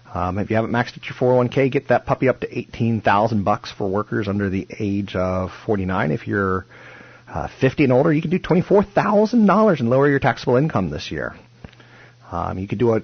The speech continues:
typical ira or a Roth ira, fifty-five hundred dollars for workers age forty-nine or younger, sixty-five hundred for those fifty and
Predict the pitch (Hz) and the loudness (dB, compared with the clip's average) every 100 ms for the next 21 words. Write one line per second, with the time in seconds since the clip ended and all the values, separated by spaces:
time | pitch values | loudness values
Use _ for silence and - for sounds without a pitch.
0 | - - - 139 135 - - 110 127 214 | -4 -6 -4 0 0 0 0 2 2 0
1 | - - - - - - _ _ - 98 | -2 -14 -20 -20 -20 -20 _ _ -4 -2
2 | 87 85 82 - 110 202 220 - 123 - | -2 -2 -2 2 2 2 0 -2 -8 -8
3 | 113 104 104 117 101 98 101 - 95 95 | 0 2 2 0 -2 0 -2 -2 -4 -2
4 | 101 - 95 101 98 - 104 98 98 95 | -4 -4 -2 -4 -4 -4 -2 -2 -2 -2
5 | 95 110 175 214 - - - - - - | -2 -2 -2 -4 -8 -20 -20 -20 -20 -10
6 | - - - 104 101 101 104 - 101 104 | -8 -8 -4 0 0 0 -2 -4 -4 -4
7 | 110 - - 220 - - - - 87 87 | -4 -6 -6 -6 -8 -14 -14 -12 -10 -8
8 | 85 82 | -8 -10